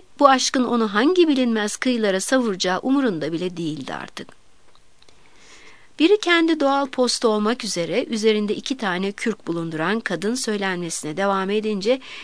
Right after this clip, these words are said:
Dikran ve Dimitra artık oradan ayrılmanın zamanı geldiğine karar verdiler. Yordan Pastanesi'nden çıkarak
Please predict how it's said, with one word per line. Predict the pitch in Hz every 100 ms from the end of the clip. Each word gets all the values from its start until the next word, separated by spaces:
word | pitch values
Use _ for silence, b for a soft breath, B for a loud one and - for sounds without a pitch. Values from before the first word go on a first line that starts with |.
| B
Dikran | 330 320 330 320 294
ve | 233
Dimitra | 220 208 - 202 -
artık | 196 - 202
oradan | 208 180 165 160
ayrılmanın | - 202 180 170 160 233
zamanı | 233 165 165 165
geldiğine | 165 165 160 160 151 185
karar | - 143 76 90
verdiler. | 101 - - 87 - - B B B B B B B
Yordan | 226 233 226 277
Pastanesi'nden | 311 277 269 269 254 254 269 247 254 262
çıkarak | - 302 233 170 269